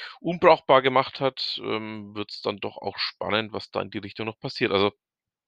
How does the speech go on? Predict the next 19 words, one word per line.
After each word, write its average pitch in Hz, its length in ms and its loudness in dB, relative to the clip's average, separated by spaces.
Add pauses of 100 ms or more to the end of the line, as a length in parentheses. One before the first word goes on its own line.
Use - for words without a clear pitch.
(300)
es 95 100 -16
wird 117 100 -10
mit 135 140 -12
Sicherheit 135 240 -4
passieren, 135 360 0 (640)
dass 110 240 2
viele 127 360 2
Anleger 120 480 2
jetzt 110 240 4
in 104 80 -2
andere 107 240 -4
Formen 101 300 2
abwandeln, 104 520 -2
ob's - 200 -6
jetzt - 160 -8
Gold 101 260 -2
ist, - 200 -10
ob's - 200 -8
jetzt, - 400 -10